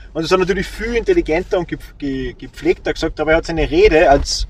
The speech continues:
Genie so, so begonnen, ja. Verehrte An-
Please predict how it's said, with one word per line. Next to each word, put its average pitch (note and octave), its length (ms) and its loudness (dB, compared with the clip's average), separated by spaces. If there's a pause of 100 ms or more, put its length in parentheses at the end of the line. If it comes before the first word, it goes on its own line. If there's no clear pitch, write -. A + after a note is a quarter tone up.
(880)
Genie C3+ 500 -6
so, E3 340 4
so - 140 -6
begonnen, D3 480 0
ja. D3+ 160 4 (420)
Verehrte G#3+ 600 4 (380)
An- G3 440 2